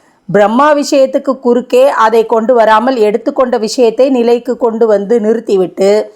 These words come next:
அப்புறம் அதை எடுத்துக்கொள்ள நினைத்தேன். சரஸ்வதியை பற்றி எப்படி நினைக்கிறோம்? பூர்ண பிரம்மசக்தி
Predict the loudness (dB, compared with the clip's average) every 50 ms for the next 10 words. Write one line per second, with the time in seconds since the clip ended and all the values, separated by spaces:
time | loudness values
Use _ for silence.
0 | _ _ _ _ _ _ 0 0 0 0 0 0 0 2 2 2 2 4 4 4
1 | 2 2 0 0 -4 -4 -2 0 2 2 2 0 0 -2 -2 -2 -2 -2 -2 -2
2 | -2 -2 -4 -6 _ _ _ _ _ _ _ -4 0 2 2 4 2 2 2 0
3 | 0 0 0 0 0 0 0 0 0 -2 -2 -2 -2 0 0 0 0 0 -2 -2
4 | -2 -2 -2 0 0 0 0 0 0 0 0 2 2 2 2 0 -2 -6 -10 _
5 | _ _ _ _ _ -2 0 0 2 2 2 2 2 0 0 0 -2 -2 -2 -2
6 | -2 -2 0 -2 -4 -4 -4 -4 -2 0